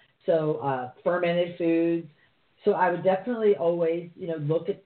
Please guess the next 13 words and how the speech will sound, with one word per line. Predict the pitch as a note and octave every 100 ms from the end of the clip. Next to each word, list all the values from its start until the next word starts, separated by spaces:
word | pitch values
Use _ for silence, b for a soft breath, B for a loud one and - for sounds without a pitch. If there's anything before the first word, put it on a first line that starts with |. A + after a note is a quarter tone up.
| D3+
local | D3+ D#3+ F3
farmers | F3 D#3+ D3+ D3+ D3
markets | D3+ D3+ E3+ D3
that | D3+ -
traditionally, | D3+ D#3 - E3+ D#3+ D3
even | D3 D3
in | D3+
the | D3+
colder | E3 D3 D#3
climates, | D#3 D#3+ D3+ D3+ -
may | D3+ C#3+ D3
be | E3 E3
closed, | - D3 D3 D3 D3+